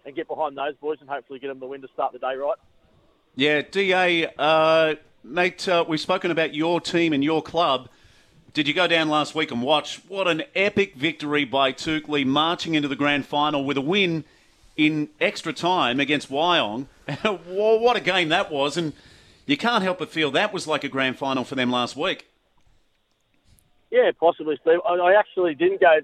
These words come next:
Speaker 1: I didn't see the game, mate. I was, um, I went down and watched our thirds and seconds, but I had to duck back. We had our seventeens in the grand final, mate, so I, I got back to the stadium and, and had the pleasure of watching those young blokes run around, mate, and that's the future of our footy club, so I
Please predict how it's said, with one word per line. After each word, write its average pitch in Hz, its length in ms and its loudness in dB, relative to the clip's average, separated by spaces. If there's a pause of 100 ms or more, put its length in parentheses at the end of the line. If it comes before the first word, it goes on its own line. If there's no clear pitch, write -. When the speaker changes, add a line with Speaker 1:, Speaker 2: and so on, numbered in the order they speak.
Speaker 1:
I 170 60 8
didn't 180 260 2
see 160 140 8
the 190 100 6
game, 170 260 6
mate. 143 180 6
I - 20 8
was, 143 240 6
um, 139 300 6 (440)
I 147 60 10
went 185 180 4
down 185 140 6
and 165 80 -2
watched 160 260 -4
our 143 160 -6
thirds 156 220 -4
and 139 160 -20
seconds, 151 340 -8
but 156 120 -8
I 147 100 -2
had 175 80 -2
to 160 80 -14
duck 147 220 -6 (100)
back. 160 240 -6
We 165 140 -10
had 170 160 -4
our 147 100 -8 (100)
seventeens 151 480 -10
in 160 80 -12
the 151 80 -14
grand 143 320 -12
final, 139 280 -12
mate, 131 260 -14
so 143 220 -10 (120)
I, 131 40 -18
I 135 100 -16
got 151 240 -12
back 139 240 -10
to 143 80 -18
the 123 160 -20
stadium 135 440 -10
and, 127 120 -16 (420)
and 147 120 -12
had 160 140 -6
the 147 80 -14
pleasure 160 340 -6
of 147 60 -8
watching 156 240 -12
those 156 220 -8
young 156 200 -12
blokes 151 260 -8
run 151 160 -8
around, 151 280 -12
mate, 156 100 -10
and 156 80 -20
that's 160 160 -14
the 139 160 -20
future 143 240 -16
of 135 80 -14
our 131 180 -8
footy 147 220 -16
club, 131 280 -6
so 135 100 -6
I 131 100 -4